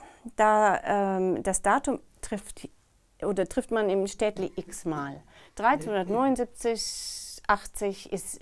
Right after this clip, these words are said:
wie ein Bauboom, da geht's los. Da passiert an allen Ecken und Enden. Und genau da entscheidet sich jetzt der Hausherr von dem abgebrannten Gebäude hier, „Ah,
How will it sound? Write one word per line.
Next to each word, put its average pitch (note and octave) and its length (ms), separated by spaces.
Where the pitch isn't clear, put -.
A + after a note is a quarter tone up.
wie F#3+ 280
ein G3 180
Bauboom, D#3+ 600
da F3+ 100
geht's E3+ 340
los. D3+ 300
Da D#3+ 100
passiert F#3+ 480
an - 160
allen F#3 300
Ecken D#3 260
und F3 160
Enden. E4 320
Und A3+ 340
genau A3 340
da C#4 280
entscheidet B3 580
sich C#4+ 140
jetzt B3 220
der G3+ 160
Hausherr C#4+ 460
von A3+ 180
dem G#3 140
abgebrannten A#3+ 800
Gebäude A3 500
hier, G#3 320
„Ah, E4+ 180